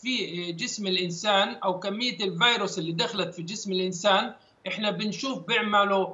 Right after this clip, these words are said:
مسحتين وثلاثة بعدها وموجود، موجود، وبعد شهر وشهرين، يعني، تبعت كثير من الم-، المصابين ومنهم من الجالية المصرية. يعني، بعد شهرين عملت لهم مسحة وموجود المسحة إيجابية،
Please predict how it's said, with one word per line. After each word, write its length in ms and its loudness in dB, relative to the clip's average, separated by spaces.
مسحتين 680 -2
وثلاثة 520 0
بعدها 640 0
وموجود، 600 -2
موجود، 720 0
وبعد 800 2
شهر 420 4
وشهرين، 540 0
يعني، 240 -2
تبعت 560 -4
كثير 400 -4
من 200 -2
الم-، 300 0
المصابين 880 0
ومنهم 500 2
من 140 0
الجالية 380 0
المصرية. 680 -2
يعني، 340 4
بعد 380 2
شهرين 500 2
عملت 360 -4
لهم 280 -2
مسحة 600 2
وموجود 760 0
المسحة 600 2
إيجابية، 760 0